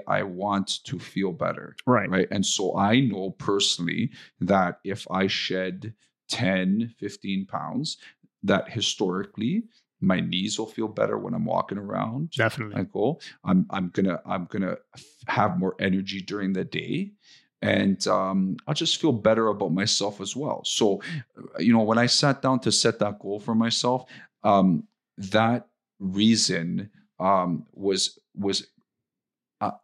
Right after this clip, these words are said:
Speaker 1: was more important to me than anything that's superficial. And so,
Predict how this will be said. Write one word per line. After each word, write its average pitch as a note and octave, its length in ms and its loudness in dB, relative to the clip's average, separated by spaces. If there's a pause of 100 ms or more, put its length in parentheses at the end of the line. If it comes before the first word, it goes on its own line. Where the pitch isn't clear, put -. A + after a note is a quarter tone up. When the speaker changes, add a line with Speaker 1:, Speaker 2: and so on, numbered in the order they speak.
(240)
Speaker 1:
was G#2 260 -4
more A2 240 2
important G#2 500 -4
to - 120 -6
me E2+ 300 -10 (280)
than F2+ 320 -2
anything F#2+ 360 -4
that's F2 160 -6
superficial. F2 720 -6
And F#2+ 160 -4
so, G2 380 -4